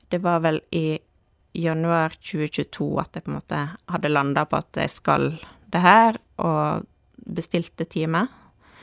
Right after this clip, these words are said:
Så ble det litt sånn ventetid likevel på grunn av korona og litt sånn, men jeg hadde første samtalen på den klinikken i mars i tjue tjueto. Og så tok ikke det sånn veldig mange måneder da,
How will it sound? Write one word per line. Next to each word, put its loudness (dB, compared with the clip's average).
Så -4
ble 6
det 2
litt -2
sånn 0
ventetid 2
likevel 4
på -6
grunn 0
av -6
korona 2
og 2
litt -4
sånn, 2
men 2
jeg 0
hadde 2
første -4
samtalen -4
på -12
den -8
klinikken -6
i -4
mars -6
i -4
tjue -2
tjueto. -6
Og -2
så 2
tok -2
ikke -2
det -2
sånn 2
veldig 2
mange 0
måneder 2
da, 4